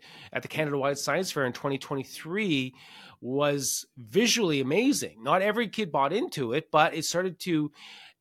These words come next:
allow the students to communicate their projects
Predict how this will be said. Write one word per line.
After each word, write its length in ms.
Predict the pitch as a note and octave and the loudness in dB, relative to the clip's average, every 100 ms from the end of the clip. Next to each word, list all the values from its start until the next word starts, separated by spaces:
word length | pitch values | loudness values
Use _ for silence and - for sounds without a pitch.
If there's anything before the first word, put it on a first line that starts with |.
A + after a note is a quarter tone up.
| _ _ _ _ | _ _ _ _
allow 920 | C3+ B2+ D3 F#3+ A3 G#3+ F#3+ E3+ D3 C#3 _ _ _ _ _ - | -4 0 4 6 8 8 8 4 0 -6 _ _ _ _ _ -8
the 60 | |
students 720 | - - A#3 A#3 E3 D#3+ - | -6 -2 0 2 2 0 -4
to 540 | - F3 D3+ D3 C#3 B2+ _ - - | -4 0 0 0 -2 -8 _ -8 -4
communicate 520 | D3+ A3 B3+ G3+ F3 | 0 2 2 2 4
their 120 | E3 | 2
projects 760 | - D3 B2+ B2+ C3 - - | 2 2 2 2 -2 -2 -4